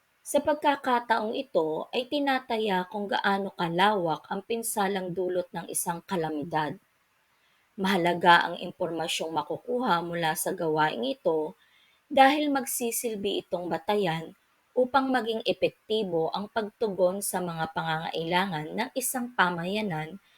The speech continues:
na nakaranas ng kalamidad. Nakapaloob sa disaster response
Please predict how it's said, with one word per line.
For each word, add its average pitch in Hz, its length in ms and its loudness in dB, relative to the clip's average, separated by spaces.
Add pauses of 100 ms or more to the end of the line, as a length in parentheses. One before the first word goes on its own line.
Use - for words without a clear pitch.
(180)
na 262 160 0
nakaranas 214 800 0
ng 180 160 -4
kalamidad. 151 720 0 (2000)
Nakapaloob 277 800 4
sa 220 160 0
disaster 180 640 4
response 165 800 -2